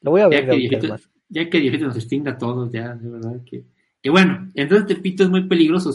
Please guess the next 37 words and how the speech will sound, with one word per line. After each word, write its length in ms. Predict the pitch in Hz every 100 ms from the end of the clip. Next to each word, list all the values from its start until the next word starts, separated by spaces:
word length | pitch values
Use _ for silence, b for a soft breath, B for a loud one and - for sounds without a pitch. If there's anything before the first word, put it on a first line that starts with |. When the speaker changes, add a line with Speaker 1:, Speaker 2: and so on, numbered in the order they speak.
| - -
Speaker 2:
y, 260 | 143 135
y 60 | 123
por 180 | 143 170
años 300 | 196 180 175
ha, 240 | 147 147
ha, 0 |
ha 240 | 143 143
sido 300 | 147 156 135
así. 360 | 131 156 139 - _ _ _ _ _ _ _ _ _ b b b -
Dicen 300 | 180 202 185
que 100 | 120
ya 160 | 139
no, 320 | 135 120 151 -
que, 220 | 117 110
que 80 | 107
la 80 |
gente 200 | 120 135
de 60 | 131
ahí 100 | 120
te, 100 | 131
te 200 | - 107
defiende 400 | 104 127 131 127
de, 200 | 107 101
de 120 | 101
las 240 | 98 95 110
malas 240 | 117 117
personas. 300 | 107 143 143
Ojalá 380 | 131 123 117 123
que 100 | 123
sea 120 | 117
así, 180 | 117 131
nosotros 280 | 131 113 123
tiene 180 | 135 123
años 240 | 131 131
que 80 | 107
no 140 | 110 117
vamos, 320 | 113 143